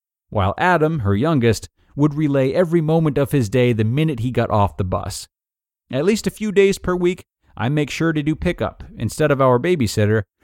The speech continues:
so I can catch all of his stories as they tumble out," she said.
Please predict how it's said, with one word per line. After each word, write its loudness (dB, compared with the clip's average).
so 0
I 2
can -4
catch -2
all 2
of -2
his 2
stories 0
as 0
they 0
tumble 0
out," 0
she -16
said. -10